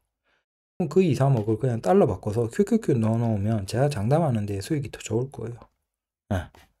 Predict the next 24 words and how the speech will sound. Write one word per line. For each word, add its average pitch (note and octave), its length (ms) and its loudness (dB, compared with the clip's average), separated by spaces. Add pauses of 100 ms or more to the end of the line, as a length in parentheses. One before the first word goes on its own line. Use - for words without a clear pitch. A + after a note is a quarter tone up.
(360)
뭐 G2+ 100 -8
테슬라나 A2+ 680 0
뭐 F#2 200 -8
티큐큐큐 C#3 520 -4
이런 A#2+ 200 0
건 G2+ 140 -6
겁이 A2+ 240 2
난다면 F#2+ 600 -4
그냥 B2+ 180 -4
큐큐큐 F#3 640 -4
정도. F#2 340 -10 (600)
아니면 D3 460 2
뭐 G2 200 -8 (600)
애플이나 G2+ 680 0
엔비디아나 B2+ 760 -2
뭐 G#2+ 160 -8
테슬라 C3+ 320 -2
이런 A#2 160 -4
거 G#2 100 -6
나눠 G2 260 0
넣어서, A2 520 -4 (140)
나눠서 C3 360 2
넣어놔도 A2 480 -2
되고, G2 460 -4